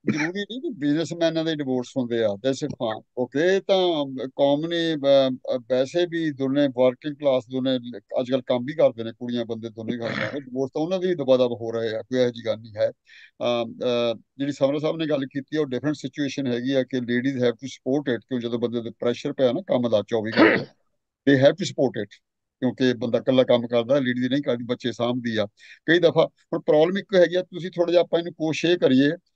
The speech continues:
ਕਿ, ਅ, ਇੰਡੀਆ ਦੇ ਵਿੱਚ ਥੋੜ੍ਹਾ ਜਿਹਾ different ਚੀਜ਼ਾਂ ਹੈਗੀਆਂ ਨੇ, ਇੱਥੇ ਦੇ different ਨੇ। ਆਪਾਂ ਜਿਹੜੇ ਲੋਕ ਆਏ ਆ, ਸਾਨੂੰ ਵੀ change ਹੋਣਾ ਪਏਗਾ। ਜਿਵੇਂ, ਅ, ਚੀਮਾ ਸਾਹਿਬ ਨੇ ਕਿਹਾ, "We have to learn it, even ਸਮਰਾ ਸਾਹਿਬ ਨੇ।" ਇਹਨੂੰ ਥੋੜ੍ਹਾ ਜਿਹਾ ਤੁਸੀਂ explore ਕਰ ਦਿਓ ਕਿ ਕਿਸ ਤਰੀਕੇ ਨਾਲ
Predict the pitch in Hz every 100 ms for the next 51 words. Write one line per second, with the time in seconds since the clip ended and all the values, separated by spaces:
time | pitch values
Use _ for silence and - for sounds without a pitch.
0 | _ _ 165 170 165 160 156 - _ _
1 | _ 123 127 123 127 123 117 - 143 156
2 | 185 180 170 175 - 170 175 175 170 -
3 | 190 202 180 185 202 - 156 151 139 127
4 | 151 208 180 185 185 151 160 151 123 131
5 | 127 147 160 165 131 147 165 160 185 175
6 | 170 185 190 190 190 180 160 - 120 113
7 | 117 123 131 131 120 123 123 - 127 120
8 | 127 131 123 123 120 135 127 180 - 151
9 | 123 120 127 117 123 120 120 117 123 123
10 | 117 123 127 147 175 - 170 170 165 -
11 | - 165 147 _ _ 151 131 160 175 196
12 | 156 123 143 135 - _ _ _ 160 160
13 | 147 185 185 208 202 202